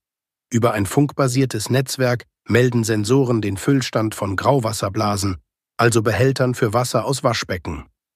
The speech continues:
Die Infos erscheinen in Echtzeit auf den Handys der Fahrzeugführenden. So können die Tanks gezielt geleert werden. Das spart Kontrollfahrten und Emissionen, betonen die Hochschule und die Festivalleitung.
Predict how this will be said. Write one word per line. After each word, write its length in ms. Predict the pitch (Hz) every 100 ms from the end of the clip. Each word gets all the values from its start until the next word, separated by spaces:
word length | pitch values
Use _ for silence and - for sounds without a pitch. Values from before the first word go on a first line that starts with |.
| _ _ _ _ -
Die 140 | 127
Infos 400 | 139 139 143 131
erscheinen 480 | - 120 131 135 123
in 140 | 104
Echtzeit 580 | 113 139 - - 127 120 - _ -
auf 160 | 127
den 160 | - 135
Handys 460 | 107 139 123 113
der 160 | - 135
Fahrzeugführenden. 1120 | - 131 107 101 90 - 104 92 85 78 71 - _ _ _ _ _ -
So 140 | 120
können 300 | 107 139 127
die 160 | 107 90
Tanks 380 | - 131 127 -
gezielt 460 | 107 - 143 117
geleert 400 | - 104 123 98
werden. 400 | 95 85 80 71 - _ _ _ _ _ _ -
Das 200 | 123 -
spart 340 | - 127 127
Kontrollfahrten 880 | - 143 - 135 123 - 95 87 98
und 180 | 113 117
Emissionen, 760 | 127 139 - 139 117 87 71 - _ _ _ _ _
betonen 480 | 113 - 147 147 143
die 140 | 104
Hochschule 560 | 117 131 - 135 131 139
und 160 | 139
die 80 | 160
Festivalleitung. 960 | 131 151 - 95 87 80 78 - 76